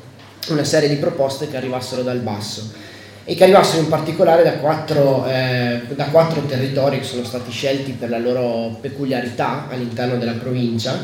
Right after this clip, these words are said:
e questo anche, secondo me, collegato, si collega molto bene alla, al tema alpino. Le Alpi sono una realtà che spesso viene vista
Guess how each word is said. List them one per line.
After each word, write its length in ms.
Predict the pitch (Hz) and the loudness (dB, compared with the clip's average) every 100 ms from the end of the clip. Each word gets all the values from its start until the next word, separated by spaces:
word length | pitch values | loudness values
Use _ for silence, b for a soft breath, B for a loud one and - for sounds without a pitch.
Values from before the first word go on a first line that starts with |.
| B B B B | B B B B
e 320 | 139 127 123 | 0 2 2
questo 260 | 160 156 147 | 0 0 2
anche, 640 | 151 147 147 143 - - - - - - 170 156 | 2 4 6 6 4 -4 -14 -18 -18 -14 -6 -4
secondo 400 | 143 143 147 143 | -2 0 2 4
me, 340 | 151 156 147 - | 4 4 4 0
collegato, 720 | 139 135 151 151 139 139 139 | -2 0 0 0 0 0 -2
si 140 | - | -4
collega 320 | 139 143 139 | 0 2 2
molto 400 | 143 160 156 147 | 4 6 4 2
bene 440 | 139 139 135 127 120 | 0 0 0 -2 -4
alla, 500 | 127 127 127 123 120 - - | -4 -2 -2 -2 -4 -6 -12
al 320 | - 123 120 117 | -6 -4 -4 -2
tema 440 | 147 147 143 135 131 | 0 2 2 0 -2
alpino. 420 | 127 156 165 135 | -6 -2 0 2
Le 80 | 123 | 2
Alpi 240 | 135 143 | 0 -2
sono 240 | 147 135 127 | -4 -2 -2
una 160 | 127 | 0
realtà 320 | 131 127 147 127 | -2 -2 -4 -6
che 80 | 117 | -6
spesso 320 | - 131 127 | -6 -6 -4
viene 200 | 117 117 | -4 -4
vista 320 | 123 127 127 | -4 -6 -8